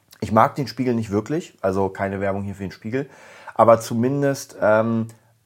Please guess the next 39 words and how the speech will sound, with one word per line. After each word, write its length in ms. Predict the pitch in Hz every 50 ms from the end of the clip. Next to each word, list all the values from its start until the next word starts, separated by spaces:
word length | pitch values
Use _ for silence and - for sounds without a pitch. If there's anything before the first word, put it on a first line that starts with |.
| _ -
wenn 240 | - 92 117 139 160
man 160 | 165 156 135
ihn 160 | 113 117 110
richtig 560 | 107 95 107 147 165 160 - - - 104 -
lesen 440 | 95 87 87 87 85 80 87 87 82
kann, 300 | - - 85 78 76 76 - _ _ _ _ _ _ _ _ _ _ _ _ _ _ _ _
dann 200 | - 95 92 87
weiß 280 | 104 107 123 131 - -
man, 360 | 98 92 95 104 120 131 - - _ _
wo 240 | - 92 92 107 101
hier 140 | 107 110 110
Propaganda 600 | - 98 95 - 98 90 82 92 98 117 127 123
gemacht 380 | 123 120 120 120 117 - - -
ist 180 | 127 135 -
und 340 | - - 107 110 104 92 87
wo 300 | 98 101 104 107 107 - - _ _ _ _ - 95 90
richtige 540 | 110 113 113 113 - 113 92 101 101 98
Informationen 920 | 95 - 98 92 90 - 98 92 87 87 82 - - - 95 90 92 95 87
sind. 220 | 80 76 73 -
Ja, 180 | 82 87 90 92
das 100 | 90 82
ist 60 | 90
nämlich 220 | 92 90 87 -
ganz, 280 | - 90 92 92 92 -
ganz 240 | - 85 82 - -
wichtig. 360 | 87 85 - - 80 - -
Und 160 | 87 80 80
ich 140 | 90 - -
mag 260 | 92 90 95 92 -
auch 160 | - 92 85
nicht 240 | 90 92 90 - -
dieses, 300 | 95 87 95 92 - - - - - - - - _ -
äh, 180 | 87 90 90
auch 160 | - - 95 -
bei 160 | - 95 92
den 140 | 92 85 -
Alternati-, 600 | 90 90 - 98 90 90 90 82 - - - _ _
alternativen 680 | - 90 95 95 - 87 87 85 80 - - 107 95 78
Medien, 420 | 78 80 78 78 87 92 107 110